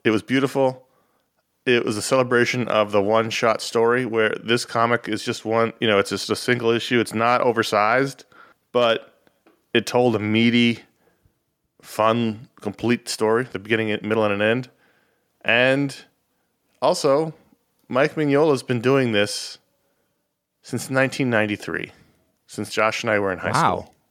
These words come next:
Speaker 1: That was the
Speaker 2: Wow.
Speaker 1: first appearance of Hellboy.
Speaker 2: And I'm not gonna tell you that I was cool enough to have done that then, by the way. Like, I didn't know Hellboy then.
Speaker 1: Um, I, I knew
Speaker 2: Well,
Speaker 1: of
Speaker 2: you were a
Speaker 1: Hellboy.
Speaker 2: comic reader.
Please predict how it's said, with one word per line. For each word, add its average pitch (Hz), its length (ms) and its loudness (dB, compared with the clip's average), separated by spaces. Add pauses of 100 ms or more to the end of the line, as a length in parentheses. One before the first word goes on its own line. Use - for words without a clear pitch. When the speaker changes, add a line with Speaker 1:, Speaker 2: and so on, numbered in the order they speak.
(380)
Speaker 1:
That 101 120 2
was 113 120 -2
the 113 60 -2
Speaker 2:
Wow. 127 80 -4
Speaker 1:
first - 300 -2 (300)
appearance 104 340 0
of 80 80 -8
Hellboy. - 380 -4 (520)
Speaker 2:
And 123 120 2
I'm 156 80 2
not 170 160 2
gonna 139 140 0
tell 127 200 2
you 123 140 0
that 101 120 0
I 101 80 2
was 92 140 -2
cool 101 300 -2
enough 90 220 -2
to 92 120 -2
have 85 160 -2
done 85 220 -4
that 78 200 -12
then, - 200 -10
by - 180 -12
the 82 80 -18
way. 85 160 -20 (260)
Like, 90 140 -2
I 92 80 2
didn't 85 200 -4
know - 200 -4
Hellboy 78 360 -10
then. 107 240 -12 (640)
Speaker 1:
Um, 165 400 0
I, 185 480 0 (480)
I 151 80 2
knew 156 220 2
Speaker 2:
Well, 143 120 2
Speaker 1:
of 120 60 -2
Speaker 2:
you - 60 0
were - 80 2
a - 20 0
Speaker 1:
Hellboy. - 60 -4
Speaker 2:
comic 87 300 0
reader. 92 360 -8